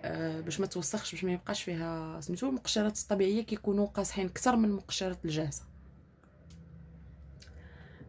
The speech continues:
آه، لو برودوي الثاني، سمحوا لي الحاله ديالو غادي تكون مكرفصه،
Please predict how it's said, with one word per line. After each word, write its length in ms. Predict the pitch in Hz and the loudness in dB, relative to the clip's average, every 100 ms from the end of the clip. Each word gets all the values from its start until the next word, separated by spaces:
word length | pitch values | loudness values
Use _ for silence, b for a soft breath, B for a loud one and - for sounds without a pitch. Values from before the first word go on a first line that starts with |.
| - | -4
آه، 560 | - 180 175 170 165 - - - - - - - - - - - _ - - - - - - - - - - - - | 2 4 4 2 -2 -6 -18 -20 -20 -20 -20 -20 -20 -20 -20 -20 _ -20 -14 -14 -14 -18 -18 -18 -18 -18 -16 -14 -4
لو 120 | 185 - - | -2 -2 -2
برودوي 220 | 165 180 | 0 0
الثاني، 500 | 175 175 170 202 381 - - - - - - - - _ _ | 0 0 2 4 2 0 -16 -14 -14 -16 -20 -20 -20 _ _
سمحوا 340 | - - 147 160 | -10 -8 -6 -2
لي 220 | 165 165 | 0 0
الحاله 420 | 170 - 180 170 | 0 4 4 4
ديالو 300 | 156 165 165 | 0 0 0
غادي 140 | 165 160 | -2 -4
تكون 260 | - 156 | -4 -4
مكرفصه، 440 | 160 160 147 - | -2 -4 -6 -4